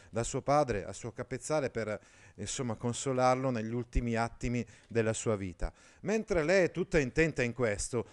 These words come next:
le sorelle invidiose approfittano della situazione per rubarle l'anello. Stavolta non c'è nemmeno il padre a rimproverarle e quindi non hanno nessuna intenzione di, di restituire l'anello a Belinda. Nel frattempo la pietra è diventata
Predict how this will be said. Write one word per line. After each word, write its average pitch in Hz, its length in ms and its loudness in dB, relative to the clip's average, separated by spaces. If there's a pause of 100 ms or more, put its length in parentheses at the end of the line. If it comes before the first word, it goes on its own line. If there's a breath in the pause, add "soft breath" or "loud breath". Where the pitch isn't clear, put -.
le 147 120 4
sorelle 220 440 4
invidiose 233 520 6
approfittano 233 840 2
della 143 180 0
situazione 220 800 0 (260 soft breath)
per 180 200 6
rubarle 190 440 2
l'anello. 143 500 -2
Stavolta 208 420 -4
non 170 100 -4
c'è 190 140 -6
nemmeno 208 320 -2
il 185 80 -2
padre 147 440 2 (220 soft breath)
a 143 80 0
rimproverarle 127 960 4 (260 loud breath)
e 190 140 0
quindi 214 260 -2
non 190 160 0
hanno 196 200 0
nessuna 208 360 -4
intenzione 190 540 0
di, 151 200 2 (460 soft breath)
di 151 160 0
restituire 165 800 2
l'anello 156 680 4
a 139 140 0
Belinda. 120 680 -2 (320 soft breath)
Nel 156 180 -6
frattempo 139 720 -2
la 131 120 -2
pietra 175 440 0
è 156 40 2
diventata 127 800 6